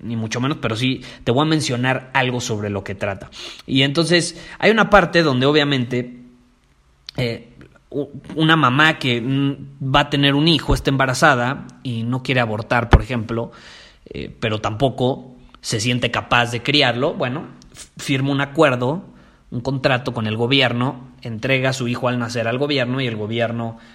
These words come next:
pues obviamente se encarga de mantenerlo y demás y los preparan en, eh, para desarrollar ciertas habilidades, etcétera... El punto es que eso me dejó pensando, es chistoso como una, como una serie cuando uno está con esa apertura de aprender,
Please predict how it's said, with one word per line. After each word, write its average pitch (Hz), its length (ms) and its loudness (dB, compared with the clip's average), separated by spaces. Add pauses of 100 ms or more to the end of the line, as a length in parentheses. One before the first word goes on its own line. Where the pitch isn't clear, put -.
(120)
pues 123 140 -8
obviamente 117 600 -4
se 120 120 -10
encarga 113 340 -6
de 110 80 -6
mantenerlo 113 560 -4
y - 20 -6
demás 139 540 -4
y 135 160 -6
los 110 200 -10
preparan 117 600 -4
en, 101 300 -10 (800)
eh, 98 100 -8
para 113 200 -6
desarrollar 113 420 -2
ciertas 120 340 -4
habilidades, 98 600 -6
etcétera... - 320 -14 (400)
El 135 160 2
punto 208 560 4
es 165 180 2
que 160 220 2
eso 160 180 0
me 156 160 2
dejó 127 300 -4
pensando, 147 440 -2
es 139 60 -4
chistoso 160 340 -6
como 160 180 -4
una, 170 300 -2
como 165 180 0
una 160 120 2
serie 131 280 0
cuando 110 260 -2
uno 135 180 0
está 131 340 -2
con 120 160 -4
esa 120 140 -4
apertura 117 640 -2
de 104 80 -4
aprender, 104 480 -4